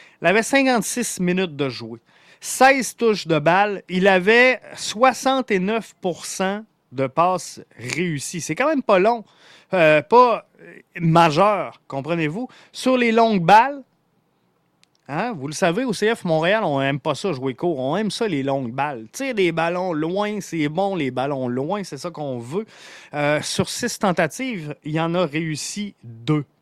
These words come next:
Donc, euh, tu sais, s-, sincèrement,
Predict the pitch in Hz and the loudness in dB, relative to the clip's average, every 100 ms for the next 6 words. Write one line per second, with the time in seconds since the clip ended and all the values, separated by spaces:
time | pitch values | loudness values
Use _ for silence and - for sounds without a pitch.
0 | _ _ _ _ _ _ - 160 175 - | _ _ _ _ _ _ -4 -2 -2 -6
1 | - - 143 143 147 151 _ - - 285 | -20 -16 -10 -8 -10 -14 _ -12 -4 -4
2 | 277 - - - - 247 269 247 240 185 | -4 -8 -12 -8 -2 2 4 4 2 2
3 | 208 262 | 0 -4